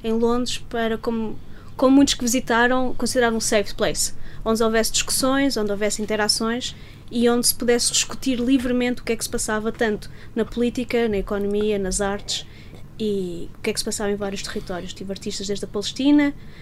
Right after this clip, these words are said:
Filipinas, ah, do mundo inteiro, a virem a Londres, estarem naquele apartamento. Desde discussões desde, sobre imigração, sobre Brexit.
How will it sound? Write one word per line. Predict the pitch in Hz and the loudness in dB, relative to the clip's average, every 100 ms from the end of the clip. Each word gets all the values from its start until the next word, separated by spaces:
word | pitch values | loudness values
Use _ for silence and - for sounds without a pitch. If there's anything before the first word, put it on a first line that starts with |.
| - | -12
Filipinas, | - 233 220 - 240 262 262 262 240 - 226 | -2 -2 -2 -2 0 2 0 -2 -4 -6 -4
ah, | 196 196 196 190 190 185 - - - - - - - | -2 0 0 -2 -2 -4 -8 -12 -12 -12 -14 -10 -2
do | 233 | 2
mundo | 233 233 | 4 2
inteiro, | 226 226 226 285 - - - - - | 0 0 0 -2 -4 -12 -14 -14 -2
a | 247 | 2
virem | 240 269 302 302 311 302 - | 4 8 8 8 2 -2 2
a | |
Londres, | 247 240 240 240 - - | 4 6 4 2 -2 -4
estarem | - - 220 220 | -4 0 0 2
naquele | 214 214 | 0 0
apartamento. | 208 202 196 190 165 - - - - - - - - | -2 -2 -4 -6 -6 -10 -14 -16 -16 -16 -16 -14 0
Desde | 226 226 | 2 4
discussões | - - - 233 226 - | 2 0 2 4 4 4
desde, | 220 208 202 214 208 202 196 202 - - | 4 2 2 4 4 2 2 -2 -6 -4
sobre | - 233 | 2 4
imigração, | 233 226 226 - 240 240 | 4 4 2 2 2 4
sobre | - 220 | 4 4
Brexit. | 208 208 247 254 277 - | 4 4 4 4 0 -2